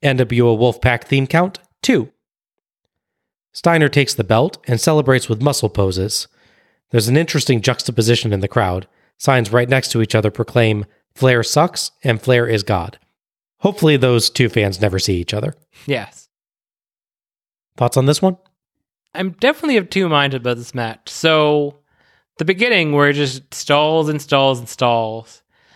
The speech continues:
Speaker 2: just like the one he does at the next show, which we've already covered, Slamboree,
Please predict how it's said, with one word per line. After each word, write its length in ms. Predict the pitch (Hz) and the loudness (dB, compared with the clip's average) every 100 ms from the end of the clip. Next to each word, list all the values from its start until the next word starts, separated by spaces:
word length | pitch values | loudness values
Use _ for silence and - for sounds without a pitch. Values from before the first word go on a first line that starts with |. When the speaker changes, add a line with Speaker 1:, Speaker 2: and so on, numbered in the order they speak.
| _ - | _ -6
Speaker 2:
just 200 | 147 185 | -2 0
like 220 | 190 185 | 0 0
the 80 | 147 | 0
one 160 | 160 | 2
he 80 | 160 | 2
does 200 | 156 156 | 0 -2
at 100 | 156 | -2
the 100 | 156 | -2
next 260 | 147 180 - | 0 -2 -2
show, 280 | - 127 117 | -2 0 0
which 260 | 120 117 | -4 -8
we've 120 | 117 | -10
already 200 | 117 117 | -8 -8
covered, 420 | - 190 139 131 139 139 | -4 -2 0 -2 -2 -12
Slamboree, 840 | - 127 113 127 208 170 139 139 | -6 -4 -4 -4 0 0 0 -4